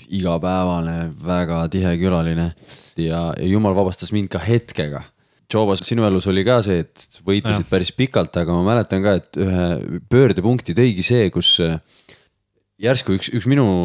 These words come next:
Speaker 1: tuttav, ka sihuke, äh, kristlane, sihuke võitleja, ähm, ütles, et see on, see on vaimne asi.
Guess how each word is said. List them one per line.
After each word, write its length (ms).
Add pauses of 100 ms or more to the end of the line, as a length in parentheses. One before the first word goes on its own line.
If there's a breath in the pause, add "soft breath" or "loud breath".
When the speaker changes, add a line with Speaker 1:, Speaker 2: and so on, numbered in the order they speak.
(600)
Speaker 1:
tuttav, 400 (220)
ka 160
sihuke, 320 (500)
äh, 420
kristlane, 500
sihuke 280
võitleja, 480 (140)
ähm, 420 (580 loud breath)
ütles, 260
et 140
see 80
on, 100 (460)
see 160
on 60
vaimne 360
asi. 220